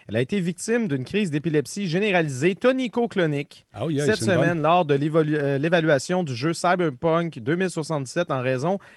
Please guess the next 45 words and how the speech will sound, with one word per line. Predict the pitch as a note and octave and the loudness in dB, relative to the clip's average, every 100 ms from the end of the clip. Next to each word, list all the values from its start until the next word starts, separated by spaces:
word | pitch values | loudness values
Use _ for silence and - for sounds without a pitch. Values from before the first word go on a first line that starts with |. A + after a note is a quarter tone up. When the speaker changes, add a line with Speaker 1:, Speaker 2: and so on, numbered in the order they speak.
| - | -10
Speaker 1:
des | A2+ A#2+ | -8 -6
divers | B2 C#3+ E3+ F3 B2 | -2 2 2 2 -2
effets | C3 - E3+ | -4 -2 -4
visuels | B2+ A#2+ D#3+ F3 | -4 0 2 2
clignotants. | D3 D#3 D#3 D3 - E3+ F3 _ _ _ _ _ _ _ _ _ _ - | -2 -4 -2 -2 -2 -4 -6 _ _ _ _ _ _ _ _ _ _ -10
Elle | G#2 | -6
a | |
rédigé | A2+ B2 B2+ | -6 -4 -2
un | F3 | 0
article | D#3 C3 - F3+ - | 0 -2 -4 -4 -2
visant | B2 A2 D3 | -6 -4 -2
à | E3+ | 0
mettre | F3 G3+ | 0 0
en | F3 | 0
garde | D#3+ G#3+ | 2 2
les | D#3+ | 0
personnes | C3 - F#3+ | -2 -2 -4
qui, | F#3 D#3+ | -4 -2
comme | C#3+ | 0
elle, | B2+ G3 | 0 -2
sont | D#3 | -4
susceptibles | B2+ - C#3 G#2 F#3 D#3+ | -8 -6 -8 -6 -4 -4
à | |
ce | A#2 | -4
genre | A2+ B2+ | -4 -4
de | A#2+ | -6
situation, | - A#2+ G#2+ - F3+ - - _ | -8 -6 -6 -6 -8 -10 -20 _
qui, | - | -4
dans | G#3+ E3 | 0 2
de | |
rares | D3 C3+ F#3 F3+ | 4 6 4 4
cas, | - D#3+ E3 - _ _ _ _ | 2 2 2 -4 _ _ _ _
peuvent | E3+ C#3 | 0 0
mettre | D#3 D3+ | -2 0
la | C3 | -2
vie | B2 | -2
en | B2 | -4
danger. | A2 G2+ F#2+ E2+ _ _ _ _ _ - | -6 -8 -10 -14 _ _ _ _ _ -4
Euh, | A2+ A2+ | -2 2
alors | A#2+ E3 G3+ | 4 4 4
qu'il | - F3 | 2 0
est | E3+ | 2
commun | G#3+ G3+ G3 A3+ | 4 4 2 2
de | |
voir | F3 C3+ C#3+ E3 E3+ | 2 2 4 4 4